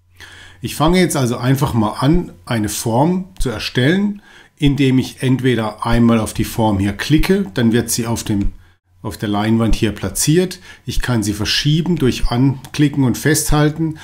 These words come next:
Sie rastet an diesem Raster hier ein. Ich kann ihre Größe ändern, indem ich diese Anfasser in der Ecke greife und dann kann ich entweder eine neue Form machen, indem ich wieder hier drüben klicke,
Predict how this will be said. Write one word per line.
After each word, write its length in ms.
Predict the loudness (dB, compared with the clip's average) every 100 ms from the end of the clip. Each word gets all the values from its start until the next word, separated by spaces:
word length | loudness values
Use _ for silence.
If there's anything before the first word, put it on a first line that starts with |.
| -14
Sie 160 | -4 -2
rastet 500 | 0 -2 0 0 0
an 160 | 0
diesem 300 | 0 0 0
Raster 400 | -2 -2 -2 -2
hier 280 | -2 -2 -2
ein. 380 | 0 2 2 -2 -10 -20 -20 _ _ _ _ -20 -6 -6 -6
Ich 120 | -6
kann 240 | 0 0
ihre 240 | 0 -2 -2
Größe 500 | 0 2 2 2 0
ändern, 320 | 2 4 2
indem 320 | 2 2 2
ich 120 | 0
diese 360 | -2 -2 -2 -4 -4
Anfasser 580 | -2 2 2 2 0 0
in 120 | -2
der 160 | -2 -2
Ecke 440 | -2 2 2 2 -2 -4
greife 600 | -2 2 2 2 0 -2 -6 -18 -20 _ _ -2
und 460 | 2 2 2 -4 -10 -18 -6
dann 380 | -2 -2 -2 -6 _ _ -6 -6 -10 -6
kann 200 | 0 0
ich 240 | -2 -6
entweder 500 | -4 -2 2 2 2
eine 200 | 0 0
neue 360 | 0 2 2 2
Form 380 | 0 0 2 2
machen, 320 | 0 0 0
indem 360 | 0 0 0
ich 200 | -2 -2
wieder 240 | 0 2 2
hier 160 | 0
drüben 340 | 0 2 4 2
klicke, 420 | 2 0 0 -4